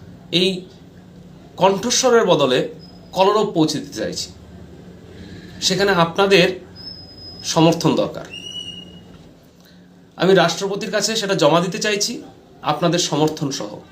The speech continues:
আপনাদের সেই সমর্থন থাকবে সেই গণস্বাক্ষরের মাধ্যমে। এই গণস্বাক্ষর, আহ, অফলাইনে কোথাও কোথাও হয়তো হবে। এছাড়া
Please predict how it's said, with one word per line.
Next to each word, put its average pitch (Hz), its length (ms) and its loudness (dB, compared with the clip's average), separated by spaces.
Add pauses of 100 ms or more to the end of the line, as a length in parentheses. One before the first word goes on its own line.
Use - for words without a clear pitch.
(960)
আপনাদের 202 380 0
সেই 226 200 -2
সমর্থন 208 540 -4
থাকবে 196 500 -4 (140)
সেই 170 200 2
গণস্বাক্ষরের 139 680 2
মাধ্যমে। - 400 -8 (2000)
এই 196 100 2
গণস্বাক্ষর, 240 720 2 (840)
আহ, 175 520 4
অফলাইনে 233 840 2 (560)
কোথাও 208 320 2
কোথাও 208 340 2
হয়তো 170 320 2
হবে। 147 360 4 (2500)
এছাড়া 170 680 2